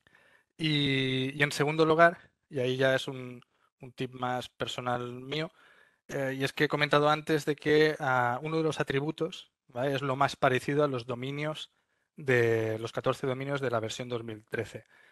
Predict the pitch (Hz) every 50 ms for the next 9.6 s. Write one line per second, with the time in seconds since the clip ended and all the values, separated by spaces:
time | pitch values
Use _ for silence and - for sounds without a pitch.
0 | _ _ _ - 139 123 - 123 - 135 127 131 143 156 - _ _ - 135 123
1 | 123 135 135 143 151 - - 147 139 139 127 120 - - 139 156 185 233 - _
2 | _ _ _ _ _ _ _ _ - 123 135 - 127 123 123 127 131 131 - -
3 | 139 131 127 127 131 135 139 143 143 - _ - 170 151 127 123 117 113 113 113
4 | 113 110 113 127 127 131 127 131 - 135 135 - 143 135 - 135 127 120 - -
5 | 131 131 139 - _ _ _ _ _ _ _ _ - 127 120 131 127 - 143 -
6 | - 131 - 120 123 123 131 - - 160 156 - - 127 120 113 113 - - 127
7 | 123 120 120 127 143 147 143 - 143 135 127 117 - - 131 - - 135 127 123
8 | 113 - 131 127 127 131 - _ _ _ _ _ _ 135 127 123 123 120 120 120
9 | 123 120 123 123 120 123 123 123 117 127 127 -